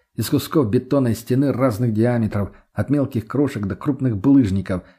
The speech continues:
который хоть и продолжался недолго, но напугал девушку не на шутку, и два больших осколка все-таки угодили ей в плечо и спину, в район лопатки. Боль была такая, что Тане показалось, будто ей в спину прилетел не камень,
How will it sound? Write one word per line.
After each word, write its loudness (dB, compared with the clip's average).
который 0
хоть -2
и 0
продолжался 0
недолго, 0
но 2
напугал 0
девушку 0
не 2
на 2
шутку, -2
и 0
два 2
больших -2
осколка -2
все-таки -4
угодили 0
ей 2
в -10
плечо 0
и 4
спину, 0
в -4
район 0
лопатки. -4
Боль 4
была 0
такая, -4
что -4
Тане 2
показалось, -2
будто 0
ей 4
в -8
спину 0
прилетел 0
не 4
камень, -2